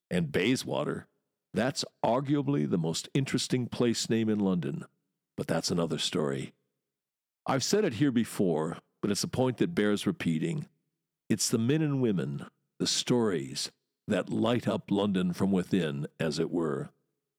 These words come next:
So, place names, language, hugely important. Place names are very often an X-ray of London's past. You can often get at the D N A of a neighborhood by paying attention to place names.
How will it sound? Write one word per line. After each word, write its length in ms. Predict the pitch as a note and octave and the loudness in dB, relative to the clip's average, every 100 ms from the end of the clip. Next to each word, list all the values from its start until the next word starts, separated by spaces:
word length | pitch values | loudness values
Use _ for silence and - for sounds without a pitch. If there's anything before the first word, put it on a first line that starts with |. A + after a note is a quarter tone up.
| _ - | _ -6
So, 420 | - G#2 A2+ C3+ _ - | 0 2 2 0 _ -6
place 380 | - A2+ G#2+ A#2 | 0 2 2 0
names, 680 | G#2+ A2+ A#2+ C3 - - - F#2 | 2 0 -2 -6 -8 -14 -12 -2
language, 720 | F#2+ G2 G#2+ G2 A2 A#2+ - _ _ _ _ _ - | 2 2 2 0 0 -2 -12 _ _ _ _ _ -12
hugely 560 | - D#3+ C#3 F2 E2+ E2+ | 0 4 4 2 -4 -2
important. 640 | D3+ - C#2 - D#3+ - _ _ _ _ _ _ | -2 -4 -4 -4 -10 -10 _ _ _ _ _ _
Place 340 | - D3+ F3+ - | 0 0 0 0
names 380 | E3 E3 E3+ - | 2 2 0 -2
are 80 | - | -2
very 260 | - A#2 A#2+ | 2 2 4
often 400 | A#2+ A#2+ C3+ A#2+ | 2 0 -2 -2
an 220 | F2 G2 - | -2 -4 -2
X-ray 680 | B2+ - - F#2 C2+ D2+ - | -4 -2 0 0 2 -2 -2
of 160 | G2+ F#2 | -2 2
London's 400 | G#2+ G#2 F#2 - | 2 2 0 0
past. 640 | - F2+ D2+ C#2 - - _ _ _ _ _ _ _ _ _ - | -2 -2 -2 -4 -8 -10 _ _ _ _ _ _ _ _ _ -2
You 120 | F2 | 0
can 140 | - | 2
often 300 | A2 A#2+ A#2+ | 0 0 0
get 180 | G#2 A2 | 2 2
at 200 | A2+ - | 2 0
the 80 | G#2 | -2
D 360 | G2 F#2 A#2 | -2 0 2
N 100 | A#2 | 4
A 180 | A2+ A2+ | 2 2
of 100 | G2 | 2
a 60 | F2+ | 0
neighborhood 640 | F2+ F2 E2+ E2+ D2 C#2+ F2 | 0 0 0 0 0 -2 -2
by 140 | E2+ | -2
paying 320 | - G#2+ G2+ | 0 0 2
attention 640 | F#2+ - F#2+ E2+ D#2+ D#2 - | 0 0 -2 0 -4 -4 -6
to 100 | E2 | -6
place 440 | - G2+ F2+ - | -2 -2 -2 -2
names. 500 | E2 C2+ C#2 D#2+ - | -2 -4 -6 -8 -8